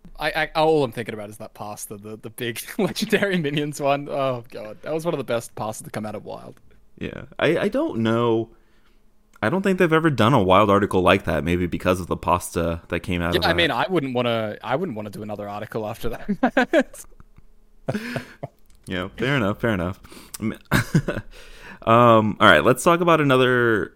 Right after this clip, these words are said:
Speaker 2: super sweet deck, though. Uh, so this one, I will say, successfully got baited,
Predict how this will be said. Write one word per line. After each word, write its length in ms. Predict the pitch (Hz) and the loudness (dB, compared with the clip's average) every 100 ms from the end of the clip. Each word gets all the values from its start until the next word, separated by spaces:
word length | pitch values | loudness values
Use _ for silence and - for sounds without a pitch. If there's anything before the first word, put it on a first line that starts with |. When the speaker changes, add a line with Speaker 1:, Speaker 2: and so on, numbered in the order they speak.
| - | -14
Speaker 2:
super 400 | - 135 135 135 | -4 -2 0 -2
sweet 260 | - 107 | 0 -2
deck, 260 | 95 92 - | 2 0 0
though. 340 | 92 87 85 - - _ - - | 0 0 -2 -6 -20 _ -20 -4
Uh, 220 | 90 90 87 | 2 2 2
so 140 | 107 | 2
this 200 | 143 180 | 0 0
one, 340 | 175 160 139 | 0 2 2
I 120 | - 107 | 2 0
will 160 | 113 | 0
say, 320 | - 104 90 | -2 -2 -2
successfully 640 | 90 104 - 131 - 190 175 | -2 -8 -4 -4 -2 -4 0
got 240 | 131 123 | 0 0
baited, 420 | 87 95 85 87 | 0 0 0 -4